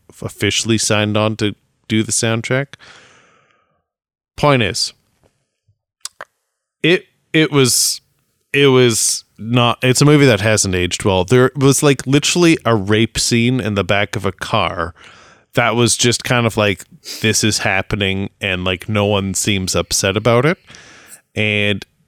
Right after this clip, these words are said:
it was, even if it wasn't glorified, like, it was to make some characters seem kinda sleazy and weird, it was definitely not, like, a faux pas that, like,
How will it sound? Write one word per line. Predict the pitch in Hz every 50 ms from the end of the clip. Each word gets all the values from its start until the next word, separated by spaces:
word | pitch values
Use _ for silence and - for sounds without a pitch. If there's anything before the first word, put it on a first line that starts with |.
| _ _
it | - 120 113 -
was, | 107 107 104 104 101 95 - - - - _ _ _ _ _ _ _ _ _ _ _ _ _ _
even | - 165 180 170 175 156
if | 151 135 - -
it | 131 104
wasn't | 113 120 120 110 - 107 98 92
glorified, | - 101 98 95 101 113 120 - - 139 127 131 135 127
like, | 117 107 98 - 104
it | 98
was | 95 98 -
to | - 117
make | 110 104 98 - -
some | - - 107 101 98
characters | - - - 101 101 98 - - 104 98
seem | - - 101 98 98 101
kinda | - - 95 92 90
sleazy | - - - 98 95 98 95 - 104
and | 95 92 87
weird, | 90 90 98 120 135 - - - - - - - _
it | - 127
was | 120 117 120 113 -
definitely | - 123 123 123 - 139 131 120 110
not, | 107 104 101 101 98 101 _ - -
like, | 104 101 98 92 - - _ _
a | - 107
faux | - - - 101 98 101 98 _
pas | - 113 107 104 107 101
that, | 101 101 - -
like, | - 95 90 90 -